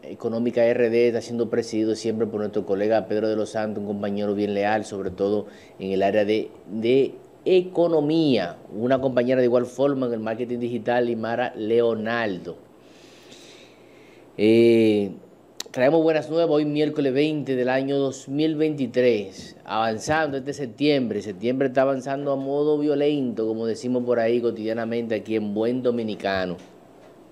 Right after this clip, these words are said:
Bien, como ustedes saben, traemos tendencia, temas relacionados a tecnología en este segmento, un servidor.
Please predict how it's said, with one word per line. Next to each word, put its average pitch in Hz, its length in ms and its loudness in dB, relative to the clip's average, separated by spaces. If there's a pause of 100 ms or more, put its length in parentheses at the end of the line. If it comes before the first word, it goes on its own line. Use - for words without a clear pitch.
(800)
Bien, 165 160 4
como 160 140 0
ustedes 175 300 2
saben, 175 240 4
traemos 160 320 -2
tendencia, 151 500 -2
temas 139 260 -4
relacionados 135 540 -2
a - 20 2
tecnología 127 680 0
en 123 80 0
este 123 180 -4
segmento, 123 640 -4
un 107 360 -12
servidor. 117 680 0